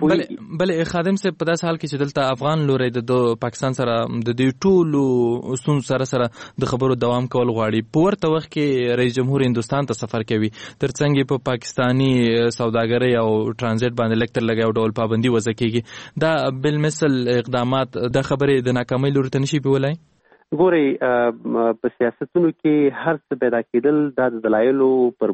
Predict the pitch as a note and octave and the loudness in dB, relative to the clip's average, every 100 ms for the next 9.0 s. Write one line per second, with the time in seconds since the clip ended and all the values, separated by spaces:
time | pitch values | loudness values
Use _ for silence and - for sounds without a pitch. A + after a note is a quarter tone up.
0 | G#2 A2 A#2+ A#2+ A2+ A2 A2 G#2+ G#2+ G#2+ | 0 2 2 0 -2 0 2 2 0 -2
1 | C#3+ C3 A#2 B2 B2 A#2 A2 A2 C#3 C3+ | 0 0 0 0 0 0 0 0 -2 0
2 | A#2+ A2 G#2 B2 C3+ B2+ C#3+ D3 C#3 B2+ | -2 -2 0 2 2 2 0 2 0 0
3 | A2+ G#2+ G#2+ A2 A2 C#3+ - A#2 A2+ A2+ | 0 0 -2 -2 -2 -4 -2 -2 0 2
4 | B2+ B2 A2+ A2 G#2 G#2 B2+ C3 A#2 - | 2 0 0 0 0 0 -2 -2 -4 0
5 | A#2 B2+ C#3 - G#2+ G#2+ A#2+ B2 A2+ A2+ | 2 4 2 0 0 2 2 2 2 2
6 | C3 A2+ G#2+ C3 C#3 B2 - G#2 - _ | 2 0 -2 2 2 2 0 -4 -4 _
7 | _ _ _ - E3+ E3+ D3 D#3 E3 D3 | _ _ _ 0 0 2 2 2 2 0
8 | - D#3+ - C3 B2+ D3 D3+ C#3 C#3+ D#3+ | 0 -2 0 0 2 0 -2 -4 0 0